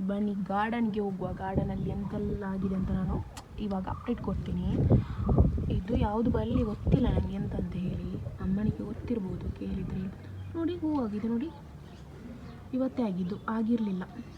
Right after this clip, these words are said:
ಚಂದ ಉಂಟು, ಏನು ವೆಜಿಟೇಬಲ್ಸ್ ಇದು.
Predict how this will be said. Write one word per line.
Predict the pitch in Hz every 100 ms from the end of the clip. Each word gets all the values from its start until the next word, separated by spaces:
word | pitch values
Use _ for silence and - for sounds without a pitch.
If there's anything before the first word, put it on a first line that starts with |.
| - - - -
ಚಂದ | 254 247
ಉಂಟು, | 196 - - - - - - - - - - - - - - - - 233 240
ಏನು | 277 294 294 294
ವೆಜಿಟೇಬಲ್ಸ್ | 220 240 233 240 196 170 - 170
ಇದು. | 175